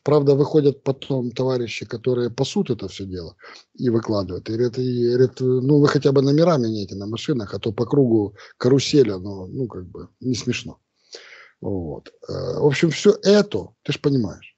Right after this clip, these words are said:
что когда готовится наступление реальное, о нём никто не говорит нигде, никогда, ничем. Ну, то есть ты же это три вещи, да? Где, когда и чем,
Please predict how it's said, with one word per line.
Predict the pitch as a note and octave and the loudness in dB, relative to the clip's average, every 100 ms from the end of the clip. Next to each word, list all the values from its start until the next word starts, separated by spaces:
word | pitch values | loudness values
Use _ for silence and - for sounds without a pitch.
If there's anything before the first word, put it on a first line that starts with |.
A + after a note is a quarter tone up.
| _ _ _ | _ _ _
что | - C#3+ | -2 -2
когда | D3 D#3+ G3 E3+ | 0 2 4 4
готовится | A#2 B2+ C3+ C#3 G2+ - | 2 0 4 4 4 -2
наступление | F#2+ - E3+ F3 G#3+ F#3+ C3 F#2 _ _ _ - | -10 -8 -8 0 2 2 -2 -8 _ _ _ 2
реальное, | C#3+ C3 F#2+ E2+ - - _ - | 4 6 4 -4 -14 -20 _ -8
о | C#3+ | -4
нём | F3+ E3+ C#3 | 0 2 2
никто | F#3+ F#3+ - - G#2 F#2 _ - | 2 -2 -8 -4 -4 -4 _ -14
не | G#2+ | -8
говорит | A#2 B2+ B2 G#2 - | 0 2 2 0 -2
нигде, | F3 A3+ F#3 D3+ E3 E3 _ _ - | 4 4 4 2 2 0 _ _ -4
никогда, | F3 G3+ E3+ B2+ A2+ A#2+ C3 _ _ | 0 2 2 0 0 -2 -4 _ _
ничем. | B2+ B2+ - F#2+ E2+ G2 _ _ _ _ | -6 -4 -4 -10 -12 -16 _ _ _ _
Ну, | E3 | 0
то | C3+ | 0
есть | G#2 | -2
ты | - | -2
же | C3 | 0
это | B2+ A2 _ _ _ _ _ | -2 -6 _ _ _ _ _
три | - D3 | -2 0
вещи, | A2 - - _ | 0 -4 -12 _
да? | D3 D#3+ _ _ - - _ - | -2 -2 _ _ -20 -20 _ -6
Где, | B2 B2+ G#3 | -2 4 6
когда | G#3+ B2 B2 C3 | 6 2 2 0
и | B2 G#2 | 0 -8
чем, | - F#3+ G3 | -4 -2 -4